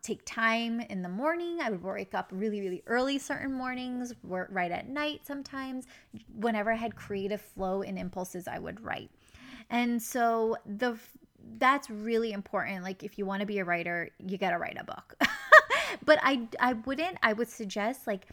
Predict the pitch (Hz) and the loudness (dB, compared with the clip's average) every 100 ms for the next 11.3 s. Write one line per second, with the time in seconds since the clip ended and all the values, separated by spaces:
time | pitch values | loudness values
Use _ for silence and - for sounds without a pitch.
0 | - - - 339 427 427 339 220 202 190 | -20 -6 2 2 2 2 2 2 2 0
1 | 185 196 180 175 180 175 - - 196 208 | -2 -2 -2 -2 -4 -6 -6 -6 -4 -4
2 | - - - 214 208 196 - 302 392 466 | -6 -16 -8 -2 0 0 -4 -4 -4 -6
3 | 440 - - - - 254 254 269 - 311 | -8 -14 -20 -20 -2 -2 -2 -6 -4 -4
4 | 339 359 269 254 - 208 190 185 185 185 | -4 -4 -2 -2 -2 -2 0 0 0 0
5 | 185 190 185 185 - 196 180 175 175 180 | 0 0 -4 -4 -4 -4 -4 -4 -2 -4
6 | 185 202 185 196 - 226 226 - - _ | -6 -8 -6 -6 0 0 0 -12 -20 _
7 | 240 262 320 320 302 277 240 196 190 190 | -2 0 0 0 -4 -6 -4 0 4 4
8 | 190 - - 214 - 185 180 180 - 180 | 2 -4 -8 -8 -4 -4 -2 -6 -6 -4
9 | 180 170 180 214 285 - 208 185 180 226 | -2 -2 -2 -2 -4 -6 -4 -2 -2 -4
10 | 202 - _ _ - - _ 214 196 180 | -6 -10 _ _ -16 -16 _ -2 0 0
11 | 185 185 | -2 -4